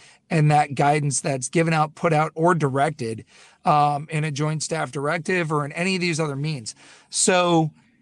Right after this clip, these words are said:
if the Air Force has an internal policy that has an exquisite level of protection and they've had it for decades, you can slap on anything into that if you wanna hide it. And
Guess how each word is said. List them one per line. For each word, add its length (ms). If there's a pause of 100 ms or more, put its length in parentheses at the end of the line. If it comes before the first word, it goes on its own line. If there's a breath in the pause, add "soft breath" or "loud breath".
(180)
if 220
the 240
Air 200
Force 360
has 180
an 160
internal 580
policy 600
that 300
has 360
an 140
exquisite 720
level 400
of 120
protection 680 (320 loud breath)
and 140
they've 140
had 240
it 120
for 100
decades, 680 (320 soft breath)
you 200
can 380 (340)
slap 580
on 200
anything 440
into 240
that 340
if 180
you 100
wanna 520 (220)
hide 360
it. 160 (640 soft breath)
And 580